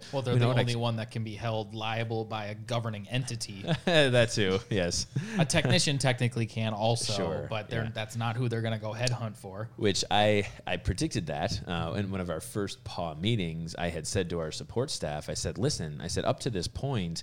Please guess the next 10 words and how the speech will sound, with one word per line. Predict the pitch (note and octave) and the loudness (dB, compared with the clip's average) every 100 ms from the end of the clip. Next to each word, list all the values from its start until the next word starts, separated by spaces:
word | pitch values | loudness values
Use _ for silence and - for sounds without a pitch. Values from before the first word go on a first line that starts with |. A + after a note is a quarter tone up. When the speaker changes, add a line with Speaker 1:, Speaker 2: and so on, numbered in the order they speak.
| - - - | -12 -20 -8
Speaker 2:
we | G#2 E2+ | -2 0
have | D#2+ | 2
only | G2 A2+ G2 E2+ - - | 2 2 2 0 -2 -2
ever | G2+ G#2 F2+ | 0 4 4
had | - - F#2+ F#2+ | 4 0 0 0
veterinarians | F2 E2+ E2 F2+ G2+ F2 D#2 | 0 -2 0 -2 -2 -4 -4
taken | - F#2 E2+ | -4 -2 -4
before | E2 - | -4 -4
state | D#2+ - G2+ - - - | -4 -2 -2 -2 -12 -12
review. | E2 D#2 F#2 C3+ F2+ E2 | -8 -4 0 2 2 0